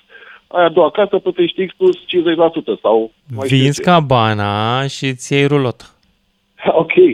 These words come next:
Speaker 1: da.
Speaker 2: Rămâi
Speaker 1: Bun,
Speaker 2: doar
Speaker 1: dar
Speaker 2: cu
Speaker 1: din
Speaker 2: terenul.
Speaker 1: păcate n-am cu cine să merg, dar aș dori, dar
Speaker 2: <laughs>
Speaker 1: nici soția, nici fiica nu sunt fane așa ceva.
Speaker 2: Am înțeles.
Speaker 1: Acum, ce vreau să
Speaker 2: Sunt
Speaker 1: mai
Speaker 2: în
Speaker 1: spun?
Speaker 2: aceeași situație cu tine. Eu am, uh, o casă în, uh, Ilfov,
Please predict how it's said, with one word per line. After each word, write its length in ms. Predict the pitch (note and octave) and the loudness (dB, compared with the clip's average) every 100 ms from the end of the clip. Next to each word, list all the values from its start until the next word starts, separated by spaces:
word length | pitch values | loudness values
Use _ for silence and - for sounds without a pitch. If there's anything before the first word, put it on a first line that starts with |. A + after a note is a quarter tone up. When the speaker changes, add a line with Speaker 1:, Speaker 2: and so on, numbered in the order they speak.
| - - | 0 0
Speaker 1:
da. 200 | G#3+ - | 2 2
Speaker 2:
Rămâi 220 | B2 B2+ | 2 2
Speaker 1:
Bun, 80 | C#3 | 4
Speaker 2:
doar 120 | E3+ C3+ | 4 4
Speaker 1:
dar 100 | A2+ | 2
Speaker 2:
cu 60 | |
Speaker 1:
din 80 | C3+ | 2
Speaker 2:
terenul. 200 | C3+ A2 | 2 -2
Speaker 1:
păcate 160 | D#3 E3 | -2 0
n-am 100 | D#3+ | 2
cu 120 | D#3+ | 0
cine 240 | D#3+ F#3 D#3 | -2 -2 0
să 100 | D#3 | 2
merg, 220 | F3 C3+ - | 2 0 -2
dar 120 | B2+ | 0
aș 60 | C3+ | 0
dori, 280 | D3 F3+ | 2 2
dar 340 | A#2+ A2+ A#2 B2 _ _ | 4 2 2 -2 _ _
Speaker 2:
<laughs> 240 | - - | -20 -8
Speaker 1:
nici 180 | E3+ G#3 | -4 0
soția, 360 | G#3 F#3+ G3+ F#3 | 0 0 0 2
nici 260 | G3 - | 0 -2
fiica 260 | F3+ E3 C3 | -6 -2 0
nu 100 | C3 | 0
sunt 240 | C3 A#2+ D#3 | 0 -2 0
fane 520 | B2 A2+ G#2 G2 G2 - | 0 0 0 0 -4 -6
așa 260 | A#2 A#2 - | -8 -2 -2
ceva. 320 | - A2 F#2 - - - - - - - _ - | 0 0 0 -6 -16 -18 -20 -20 -20 -20 _ -8
Speaker 2:
Am 160 | C3 A#2+ | -4 -4
înțeles. 300 | A#2+ C3+ B2 C3+ | -4 -4 -2 -2
Speaker 1:
Acum, 340 | F#3 E3 A#2 - - | -2 0 -2 -4 -12
ce 140 | - E3+ | -4 0
vreau 160 | F#3 F3+ | 0 0
să 80 | D#3 | 2
Speaker 2:
Sunt 40 | E3 | 4
Speaker 1:
mai 60 | C#3 | 4
Speaker 2:
în 60 | |
Speaker 1:
spun? 60 | G#3+ | 2
Speaker 2:
aceeași 340 | G3 F3+ G#3 | 2 2 0
situație 460 | G#3 G#3 G#3 G3+ G3+ | 2 0 2 2 0
cu 160 | F#3 F3+ | 0 0
tine. 280 | F3+ D3+ | 0 2
Eu 260 | B2 C#3+ E3+ | 2 4 4
am, 180 | E3 D3 | 2 2
uh, 420 | C#3+ C3+ B2 A#2 G3+ | 0 0 -2 -4 -4
o 120 | C3+ | -6
casă 360 | - C#3 - | -2 -2 -2
în, 200 | C3+ A#2+ | -4 -2
uh, 320 | A#2 A2 G#2 G2+ A#2+ _ _ | -4 -4 -4 -8 -12 _ _
Ilfov, 560 | A#2+ A2 - C3+ F3+ | -2 -2 -2 0 0